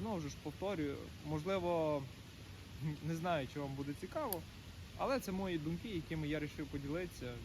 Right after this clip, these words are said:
І дуже важливо дійсно насолоджуватись природою, не гнатися за чим. Це от мені цього року виповнилось тридцять, і я дійсно зрозумів,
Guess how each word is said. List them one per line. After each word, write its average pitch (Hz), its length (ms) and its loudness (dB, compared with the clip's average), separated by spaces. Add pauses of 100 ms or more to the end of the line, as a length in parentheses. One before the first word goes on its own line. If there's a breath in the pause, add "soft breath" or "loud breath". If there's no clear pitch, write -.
(120)
І 131 40 -2 (600)
дуже 208 220 4
важливо 175 460 2 (380)
дійсно 175 320 2
насолоджуватись 160 680 0 (100)
природою, 143 520 0 (120)
не 165 80 2
гнатися 151 520 2
за 120 240 -6
чим. 135 100 -6 (220)
Це 165 220 2 (380)
от 143 120 -2 (200)
мені 165 600 0 (360)
цього 165 200 2
року 170 220 2
виповнилось 170 540 0
тридцять, 208 420 -2 (180)
і 143 40 -2
я 160 240 0
дійсно 180 300 -2
зрозумів, 156 460 0